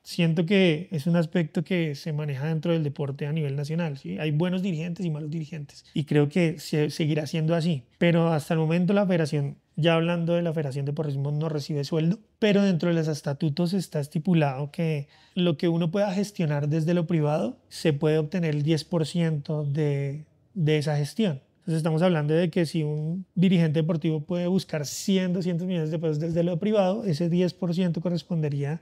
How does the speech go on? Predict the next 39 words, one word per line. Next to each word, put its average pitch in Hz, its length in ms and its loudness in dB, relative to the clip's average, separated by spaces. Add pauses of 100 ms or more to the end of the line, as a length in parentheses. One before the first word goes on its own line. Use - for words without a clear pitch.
(120)
al 151 240 2
órgano 151 240 2
administrativo 151 760 0 (140)
que - 80 -4
está 143 320 -4
vigente, 151 320 -2
pues, - 140 -14
para 143 260 -4
poder 131 320 -4 (100)
manejarlo 156 680 -4 (140)
o 156 180 -2
tenerlo 143 420 -2
como 151 300 -2 (100)
pago, 151 500 -4
como 147 160 -8
sueldo 143 420 -4
de, 147 340 -4 (160)
de 160 100 4
sus 156 140 2
cosas. - 420 0 (180)
De 165 200 6
resto, 208 640 2
no. 147 380 0 (100)
De 151 180 2
resto, 147 460 2
toda 185 260 6
la 185 160 4
plata 156 260 -2
que 170 120 -4
entra 156 260 0
pública 160 800 0
o 151 200 -6
estatal 190 640 0 (160)
no 156 280 0
se 147 160 -6
puede 156 220 -2
sacar 139 460 -4 (280)
absolutamente 151 800 -4
nada. 160 580 -4